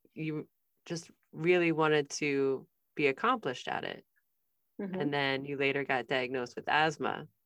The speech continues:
Speaker 1: right? Once you collapsed on the field.
Speaker 2: Right.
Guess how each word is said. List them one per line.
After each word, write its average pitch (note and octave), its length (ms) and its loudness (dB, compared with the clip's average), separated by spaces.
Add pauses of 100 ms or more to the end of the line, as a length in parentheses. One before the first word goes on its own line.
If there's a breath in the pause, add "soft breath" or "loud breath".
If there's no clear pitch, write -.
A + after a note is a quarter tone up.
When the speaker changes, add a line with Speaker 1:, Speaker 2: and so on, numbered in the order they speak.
(160)
Speaker 1:
right? C#3+ 200 0
Once D3 220 0
you C3+ 80 -4
collapsed C3 560 -2
on B2 80 -6
the C3 100 -6
field. D3+ 480 -6 (380)
Speaker 2:
Right. F#3 460 -2